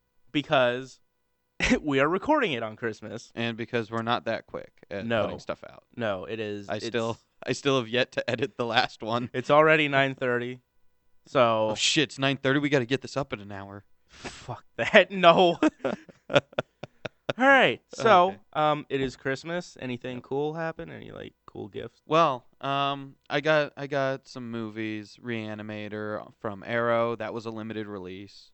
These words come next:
Speaker 2: Got some other stuff. But I also got
Speaker 1: Well, we're jumping into that now. You're not even gonna let me say what I got?
Speaker 2: Hey, you were asking what I got.
Speaker 1: Okay, fine, yes. You got something else that's sitting on the table right
Speaker 2: Yes,
Speaker 1: now.
Speaker 2: from Japan. It's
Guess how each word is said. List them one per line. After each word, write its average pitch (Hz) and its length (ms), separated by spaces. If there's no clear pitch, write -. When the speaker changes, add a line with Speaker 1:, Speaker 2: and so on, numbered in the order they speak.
Speaker 2:
Got 131 200
some 127 160
other 113 260
stuff. 104 520
But 131 120
I 127 120
also 165 460
got 107 380
Speaker 1:
Well, 135 140
we're 123 80
jumping 135 320
into 139 140
that 135 200
now. 127 200
You're 147 120
not 127 140
even 131 120
gonna 127 100
let 131 100
me 135 60
say 131 180
what 123 100
I 113 160
got? 180 400
Speaker 2:
Hey, 135 300
you 156 160
were 214 120
asking 185 380
what 160 200
I 143 220
got. 110 320
Speaker 1:
Okay, 123 200
fine, 107 300
yes. 73 240
You 113 80
got 123 240
something 143 280
else 107 220
that's - 160
sitting 110 180
on 101 80
the 113 60
table 123 300
right 98 140
Speaker 2:
Yes, 117 80
Speaker 1:
now. 101 240
Speaker 2:
from 147 420
Japan. 135 720
It's - 300